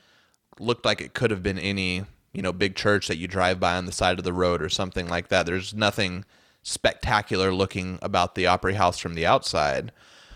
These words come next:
Um, and then on the inside, it kind of was like a traditional theater with your lower level and your upper deck. Um, kind of the interesting thing, though, is the seating was, even though it's, it's permanent seating like you would see in a, in a regular,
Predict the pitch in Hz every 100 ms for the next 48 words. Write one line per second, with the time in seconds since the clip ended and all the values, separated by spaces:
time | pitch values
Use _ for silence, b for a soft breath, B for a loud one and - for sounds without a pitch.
0 | B - 98 95 80 113 139 120 104 131
1 | 185 123 104 - 185 214 143 127 120 113
2 | - 104 - 110 104 117 - 123 110 107
3 | 104 - 113 113 113 101 95 - 90 98
4 | 101 104 104 101 98 101 101 92 92 82
5 | 95 104 98 92 95 - - b b b
6 | b 101 101 156 139 113 - - 117 104
7 | 120 107 101 101 95 95 151 - - 143
8 | 127 92 92 101 92 85 92 113 117 104
9 | 95 - - b b b - - 143 143
10 | 117 - 104 95 85 92 87 - 92 90
11 | - 90 87 82 95 b b b b b
12 | b - 101 92 95 78 101 104 95